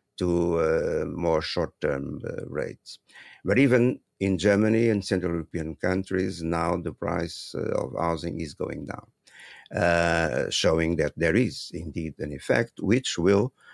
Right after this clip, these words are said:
uh, continue and even, uh, will be aggravated by the, the coming, uh, recession. So, uh, in that sense, uh, monetary policy, uh,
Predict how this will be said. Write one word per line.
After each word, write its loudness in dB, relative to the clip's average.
uh, 4
continue 4
and 4
even, 2
uh, -2
will 2
be -6
aggravated -2
by 0
the, -10
the -12
coming, -4
uh, -8
recession. -6
So, 0
uh, -2
in 2
that 2
sense, 2
uh, 2
monetary 2
policy, 0
uh, -2